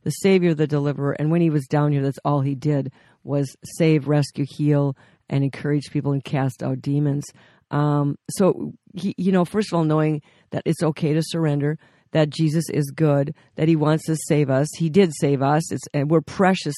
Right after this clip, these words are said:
to him, and that the problems you think you're having, they're trying to solve, are, that's a trick. You, you are not able to solve those problems. They're not even your problems.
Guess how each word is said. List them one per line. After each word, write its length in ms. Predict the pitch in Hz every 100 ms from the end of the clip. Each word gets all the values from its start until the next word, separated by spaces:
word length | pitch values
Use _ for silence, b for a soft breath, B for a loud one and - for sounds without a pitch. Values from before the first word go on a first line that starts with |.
| -
to 100 | 147
him, 380 | 143 135 151 - B B B
and 140 | 160
that 100 | 175
the 80 | 160
problems 540 | 156 - 185 190 170 156
you 100 | 151
think 280 | 175 175
you're 160 | 131 143
having, 340 | 156 165 156
they're 140 | 147 139
trying 260 | - 156
to 80 | 139 139
solve, 180 | 156 156
are, 180 | 151 151 - b b
that's 160 | 160 180
a 40 |
trick. 520 | - 190 247 - - _ b b b
You, 220 | 180 214 202
you 220 | 202 214
are 160 | 214 214
not 300 | - 208 -
able 300 | 170 185 214
to 80 | 220 185
solve 200 | 185 165
those 180 | 156 151
problems. 440 | - 147 147 170
They're 100 | 160
not 240 | 165 175 175
even 180 | 160 156
your 140 | 147
problems. 560 | - 170 170 156 151